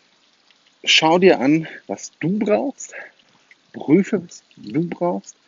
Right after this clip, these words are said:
und such dir das Beste für dich raus. Und das Beste für dich ist immer das, was für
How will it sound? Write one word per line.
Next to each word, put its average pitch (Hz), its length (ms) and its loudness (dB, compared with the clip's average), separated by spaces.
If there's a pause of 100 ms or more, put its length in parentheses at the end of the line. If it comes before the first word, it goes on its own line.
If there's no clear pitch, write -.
(380)
und 123 100 -6
such 135 140 -2
dir 143 100 2
das 120 200 0
Beste 107 480 -6 (120)
für 110 120 -6
dich - 340 -12 (180)
raus. - 460 -14 (120)
Und 104 100 -10
das - 120 -16
Beste 127 340 -6
für - 100 -12
dich 147 200 -4
ist 135 140 -4
immer 113 200 -2
das, - 300 -14
was - 140 -14
für - 120 -18